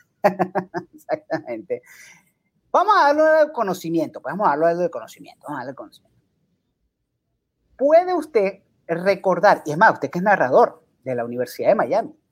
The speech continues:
pero también ha narrado béisbol, ¿puede usted recordar la narración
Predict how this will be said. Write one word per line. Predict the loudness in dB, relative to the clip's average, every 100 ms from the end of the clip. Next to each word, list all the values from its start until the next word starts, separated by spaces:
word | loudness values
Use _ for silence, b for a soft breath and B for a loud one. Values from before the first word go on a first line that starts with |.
| _
pero | -2 -2
también | -2 0 0
ha |
narrado | 2 2 2 2
béisbol, | 0 0 -2 -2 -2
¿puede | 0 0
usted | -2 -4 -2 -2 -4 -10
recordar | -6 -6 -2 -2 2 0
la | 0 0
narración | 2 2 0 -4 -8 -8 -8 -6 -10